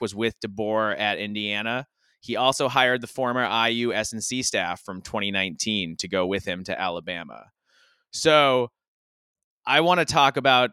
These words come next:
the, the I U connection in a minute here, but let's ta-, let's, let's focus on DeBoer first. Um, so the concern, here's the, let's talk about the positive with DeBoer. DeBoer's record, John, as a head coach, as I'm sure you've heard this stat thrown out recently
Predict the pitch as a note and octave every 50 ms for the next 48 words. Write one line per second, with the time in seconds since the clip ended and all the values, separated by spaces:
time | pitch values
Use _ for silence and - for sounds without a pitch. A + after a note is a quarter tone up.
0 | _ _ A#2 A#2+ A#2+ A#2+ A#2 A2 G#2+ G#2 G2+ F2+ E2+ G2+ G#2+ A#2 A2 A2 G#2+ -
1 | - - B2 B2 B2 B2 B2 B2 A#2+ - B2+ B2 A#2 A2 - A#2+ A#2 A2+ G#2+ G2+
2 | G#2 A2 A2 G#2+ G2+ G#2 - A2+ F#2+ G2 F#2+ F2 G#2+ A2+ B2 - - D#3+ C3+ B2
3 | A#2+ - - C3 C3+ - - - C#3+ C3+ A#2 A#2+ - C3 A#2+ A2+ A2 A2 G2 G#2
4 | G#2+ G#2+ G2+ F#2 E2 - - F#2 D2 A1+ - - - _ _ _ _ _ _ _
5 | _ _ - A#2 A2+ A2+ G#2+ G#2 G2 F#2+ - - - - - D#3 D3+ C#3+ C3+ B2+
6 | B2 C#3 - - D3+ D3 C#3 B2 - - - F3 F#3+ A3 B3 C4 C4 A#3+ G3+ C#3+
7 | C3 B2 C3 F3 G3+ A#3 F#3+ G#3 E3 C#3 B2 A2 C3+ C#3+ D#3+ - - G3 F3 D#3+
8 | C3+ C3 - D#3+ C#3 C3 B2 A2 A2+ G2 G2 F#2 - - F#2+ E2+ D#2+ A1+ G1+ G1+
9 | - _ _ _ _ _ _ _ - - A2 G#2+ C#3 D3+ G3 A3+ A3+ - E3+ E3+
10 | E3 D#3+ - D3 B2 A#2 G#2 - A#2+ A#2 A2 G#2+ G#2 F#2+ F#2 F2+ F2 G#2 G#2+ A2+
11 | A#2 C#3 C3+ C#3 C3 - C#3+ B2+ A2 F#2 E2+ D2+ - F#2+ G2 G2 F#2+ - C3+ C3
12 | C3 B2+ A#2 B2+ B2+ B2+ A#2+ A#2 A2 - - - B2 A#2 A2+ G2+ D2+ - _ _
13 | _ _ _ _ _ - B2 A#2 G#2+ G#2+ G#2 G2+ G2 G2 F#2+ - F#2+ G#2 G#2 G2
14 | - G2 E2+ E2 E2+ D#2+ D2+ C#2 -